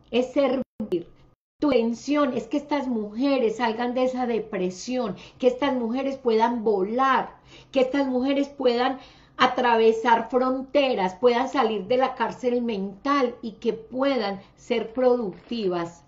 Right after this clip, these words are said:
Y esa es tu intención. Pero recuerda que la mente humana, el ochenta y siete por ciento está comprobado científicamente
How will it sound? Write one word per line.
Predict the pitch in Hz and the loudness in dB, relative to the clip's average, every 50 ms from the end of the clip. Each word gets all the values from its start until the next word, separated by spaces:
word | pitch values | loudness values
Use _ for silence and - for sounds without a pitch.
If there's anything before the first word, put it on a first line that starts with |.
| _ - | _ -6
Y | 226 233 277 | -2 0 0
esa | 294 294 285 - 208 190 | 0 0 -2 -4 -4 -4
es | 185 - | -4 -6
tu | - - 226 | -8 -10 -8
intención. | 226 226 220 - 190 165 170 180 175 - - 196 196 185 170 - - - _ _ _ _ _ _ _ _ _ _ - - - _ _ _ - - _ _ _ _ _ _ _ | -8 -8 -6 -4 -4 -4 -6 -8 -12 -12 -12 -10 -8 -8 -8 -10 -12 -16 _ _ _ _ _ _ _ _ _ _ -20 -20 -20 _ _ _ -20 -20 _ _ _ _ _ _ _
Pero | - 269 277 294 311 320 330 302 247 233 233 240 247 240 - - - - _ _ - | 0 2 4 4 6 6 6 4 4 4 4 2 0 -2 -6 -14 -20 -20 _ _ -12
recuerda | 190 165 - 196 170 - - 240 269 - 302 294 220 190 180 185 185 196 196 - - - _ _ - | -8 -6 -4 -4 -6 -6 -6 -2 0 0 0 0 -2 -4 -6 -6 -6 -6 -8 -10 -14 -20 _ _ -6
que | - 214 202 | -4 -2 0
la | 190 190 180 | 0 0 0
mente | 185 202 220 240 254 277 277 269 - - 240 220 | -2 -2 -2 -2 0 0 -2 -4 -2 0 0 2
humana, | 226 220 208 220 226 277 285 277 262 226 190 185 185 185 190 196 - - _ _ _ _ _ _ _ - | 2 0 -4 -4 -4 -2 -2 -4 -4 -4 -6 -6 -6 -6 -6 -8 -10 -14 _ _ _ _ _ _ _ -6
el | 202 208 202 | -4 -2 -2
ochenta | 202 196 - - 214 190 185 - 190 175 | -2 -2 -4 -6 -8 -8 -8 -6 -4 -4
y | 175 | -4
siete | 175 - - 220 233 226 - - 254 | -4 -6 -8 -6 -6 -6 -6 -8 -8
por | - - 226 190 180 | -6 -6 -8 -8 -8
ciento | - - 240 240 214 208 - 214 | -8 -10 -10 -8 -8 -6 -6 -6
está | 196 208 - 226 233 - | -6 -6 -6 -10 -10 -6
comprobado | - 226 226 220 - 208 202 196 208 214 208 185 175 175 | -6 -6 -6 -6 -6 -6 -6 -6 -4 -4 -4 -4 -4 -6
científicamente | 175 - 214 185 175 175 - 220 214 - 226 - - - 185 180 208 247 254 254 254 - 226 220 214 | -6 -8 -8 -8 -8 -8 -10 -12 -12 -12 -12 -12 -8 -6 -6 -4 -4 -4 -4 -4 -4 -4 -6 -6 -6